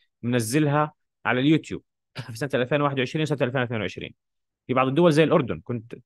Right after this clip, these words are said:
أقول لهم: "يا جماعة، ألفين ثلاثة وعشرين ما حيكون في الماركت أو في السوق أي مهندس اتصالات عارف في الاتصالات ومش شغال". ألفين ثلاثة وعشرين حاليًا إحنا مواجهين مشكلة.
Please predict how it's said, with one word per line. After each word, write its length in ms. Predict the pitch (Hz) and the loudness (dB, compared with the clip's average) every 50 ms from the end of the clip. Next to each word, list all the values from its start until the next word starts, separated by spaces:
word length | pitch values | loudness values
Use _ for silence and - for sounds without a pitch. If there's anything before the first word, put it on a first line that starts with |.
| _ _ - | _ _ -8
أقول 200 | 107 123 165 175 | -4 -2 0 0
لهم: 180 | 156 127 107 110 | 0 0 0 -2
"يا 100 | 113 117 | -2 -2
جماعة، 360 | 113 131 143 151 117 95 90 | -2 0 2 2 2 2 2
ألفين 280 | - 117 - 151 156 131 | 0 -2 -2 -2 -2 0
ثلاثة 260 | 151 156 156 156 151 | 0 0 2 2 2
وعشرين 500 | 131 139 113 147 139 135 135 139 139 - _ _ _ _ _ _ _ _ _ - | 0 0 0 -2 -2 -2 -2 -4 -6 -10 _ _ _ _ _ _ _ _ _ -6
ما 200 | 117 135 165 170 | -2 0 0 0
حيكون 480 | 175 - 117 113 113 - 156 151 131 | 0 -2 -4 -4 -4 -2 -4 -4 -4
في 160 | 113 - - 107 | -4 -6 -6 -4
الماركت 800 | 107 107 110 127 143 151 151 - - 156 151 - - - - _ _ _ - - | -4 -2 2 4 4 4 4 4 2 -2 -2 -2 -4 -20 -20 _ _ _ -4 -2
أو 100 | 101 101 | -2 -2
في 100 | - 110 | -2 -6
السوق 500 | 110 - - - 156 165 165 165 - - - - | -6 -4 0 2 4 2 2 0 -4 -8 0 2
أي 140 | 135 147 | 2 2
مهندس 480 | 120 117 117 139 139 127 113 - - - | 2 2 2 2 0 0 -2 -6 -10 -12
اتصالات 440 | - - - 120 110 98 82 - - - _ _ _ _ _ - | -8 -2 0 2 2 2 0 -2 -4 -20 _ _ _ _ _ -4
عارف 500 | - 110 151 226 240 220 202 170 143 - - | 2 4 6 6 8 8 6 6 4 0 0
في 80 | - 156 | -4 -2
الاتصالات 720 | 147 156 - - - - 143 143 156 190 220 214 - _ _ _ - | -2 -4 -6 -6 -4 -2 0 2 4 2 2 2 -2 _ _ _ -8
ومش 200 | 117 131 131 - | -6 -6 -6 -6
شغال". 340 | - 120 107 95 90 67 - - _ _ _ _ _ _ _ - - _ _ _ _ _ _ - | -4 -6 -6 -4 -6 -8 -8 -10 _ _ _ _ _ _ _ -20 -20 _ _ _ _ _ _ -10
ألفين 160 | - - 180 180 | -4 -2 0 4
ثلاثة 260 | 196 196 196 190 160 | 4 4 4 4 2
وعشرين 460 | 131 - - 151 135 143 165 196 202 - | 2 0 -2 -2 -2 -2 -2 -6 -8 -10
حاليًا 400 | - - - 110 113 143 147 135 | -8 -4 -2 0 2 2 0 0
إحنا 140 | 135 131 139 | 0 -2 0
مواجهين 300 | 135 131 123 127 156 139 | 2 2 2 2 0 -2
مشكلة. 380 | 139 135 - - - 85 87 | -2 -4 -4 -6 -6 -6 -6